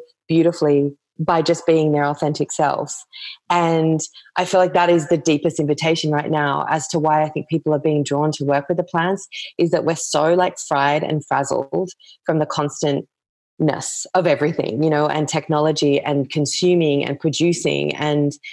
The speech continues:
it's being outside of ourselves a lot of the time. So, you know, returning to nature and simplicity by just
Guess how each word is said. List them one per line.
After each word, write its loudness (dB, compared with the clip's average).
it's -2
being 4
outside 2
of 2
ourselves 2
a 2
lot 4
of 0
the 0
time. 2
So, 2
you 2
know, 4
returning 2
to -2
nature 2
and 0
simplicity 2
by 2
just -2